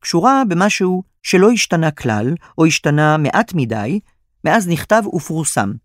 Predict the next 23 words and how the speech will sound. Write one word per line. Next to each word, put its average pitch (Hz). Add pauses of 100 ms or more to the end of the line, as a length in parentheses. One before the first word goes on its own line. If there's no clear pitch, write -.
(240)
לפני 165
שבעים 196
ושש 143
שנים. 120 (1200)
הספר 269
והסדרה 143
גם 139
יחד 123 (420)
מציגים 208
התרחשויות 165 (320)
מהודקות 156
יותר 95 (500)
בין 165
שתי 151
הנשים. 127 (1040)
אחת 240
מהן, 226
כאמור, 180
יציבה 139 (140)
ושמרנית 104
יותר, 151 (340)
ומנהלת 127
זוגיות 113